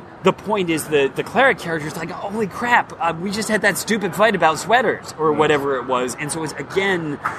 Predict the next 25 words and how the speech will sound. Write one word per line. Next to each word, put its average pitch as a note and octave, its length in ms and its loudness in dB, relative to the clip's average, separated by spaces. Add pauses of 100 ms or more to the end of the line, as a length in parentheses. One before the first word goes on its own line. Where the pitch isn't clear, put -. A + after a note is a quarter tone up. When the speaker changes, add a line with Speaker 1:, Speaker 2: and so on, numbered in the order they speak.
(280)
Speaker 1:
they F3 100 6
didn't G#3 260 0 (160)
think, C4+ 220 -2 (680)
everybody A3 440 2
can D#3 140 -8
come E3 180 0
up C#3+ 120 2
with C3+ 120 -2
a A#2+ 40 -6
story C#3+ 320 2
about A#2+ 260 2
what, D3 120 -2 (180)
what'd D#3+ 220 4
you C#3 60 0
have, A#2+ 380 4 (140)
what F3 160 2
was F3 180 -2
the C#3 60 -10
fight B2+ 240 2
you B2 80 -12
had B2 180 4
with A2+ 120 -8
your A#2 100 -6
kid's A2+ 220 -4
sister. - 280 -2